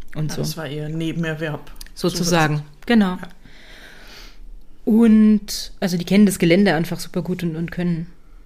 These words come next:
Speaker 1: das, ähm, deswegen. Und angeblich hat man über den Josef Walder, also den Vater vom, vom Hermann und dem Pius und den anderen Kindern,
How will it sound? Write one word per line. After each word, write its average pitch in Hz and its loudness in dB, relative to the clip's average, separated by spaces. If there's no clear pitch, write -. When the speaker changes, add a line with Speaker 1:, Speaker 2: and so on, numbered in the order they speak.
Speaker 1:
das, 147 -6
ähm, 147 -4
deswegen. 147 -2
Und 175 -4
angeblich 185 -2
hat 185 -8
man 180 -2
über 160 -2
den 151 -8
Josef 220 2
Walder, 190 -2
also 151 -6
den 151 -12
Vater 220 -2
vom, 196 -6
vom 185 -8
Hermann 185 -4
und 170 -8
dem 165 -10
Pius 190 -4
und 165 -6
den 160 -10
anderen 175 -4
Kindern, 175 -6